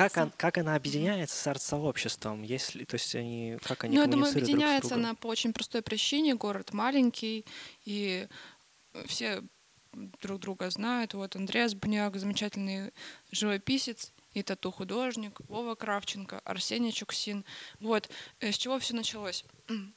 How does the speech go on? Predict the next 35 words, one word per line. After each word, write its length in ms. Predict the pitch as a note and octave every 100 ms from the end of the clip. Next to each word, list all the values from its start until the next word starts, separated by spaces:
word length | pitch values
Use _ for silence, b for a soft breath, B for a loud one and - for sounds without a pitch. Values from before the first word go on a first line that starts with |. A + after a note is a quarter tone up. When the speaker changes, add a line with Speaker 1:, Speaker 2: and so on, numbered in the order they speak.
| - b b b -
Speaker 1:
Есть 380 | A#3+ A#3+ A3+ - -
Вова 260 | C4 D4+
Казак, 500 | - B3 B3+ B3 - - -
есть 240 | A3+ -
Андрей 240 | G#3+ G#3+ G#3
Кравч-, 360 | F#3+ F#3+ - -
ой, 300 | G3+ G3 G3
не, 180 | G3+ F#3+ F#3+
всех, 320 | - A#3 A3+
всех 220 | - A#3+ A3
спутала. 400 | - A3 G#3+ F#3+
Вова 260 | A#3 D4+
Казак 440 | C#4+ C4 B3+ B3+ - B B
и 240 | A#3 A#3+ A#3+
Андреас 440 | G#3+ G#3 G#3+ G#3+
Буняк. 420 | - F#3+ E3 - - b b -
Я 100 | G#3
думаю, 260 | G#3+ G#3
они 120 | G3+ F#3+
такие 460 | - - F#3+ F3+
основатели 1120 | G2+ - - G#3 G3+ G3+ F#3+ - F#3+ F#3+ G3 F#3+ -
вот 200 | G3 F#3+
этого 260 | F#3+ F#3+ F#3+
тату-движения 760 | F#3+ - G#3 G3 G3+ F#3+ F#3+
в 40 | E3
нашем 320 | - - F#3+
городе, 380 | G#3+ B3+ A3 G#3
потому 320 | - F#3 F#3+
что 160 | - F#3+
они 80 | F#3
занимались 460 | F#3+ F#3+ E3+ E3+
ещё 140 | - F3+
задолго 580 | F#3+ F#3+ G3+ G3 F#3 E3+
до 200 | F3+ F3
того, 560 | F#3 F#3 G#3 A3+ A3+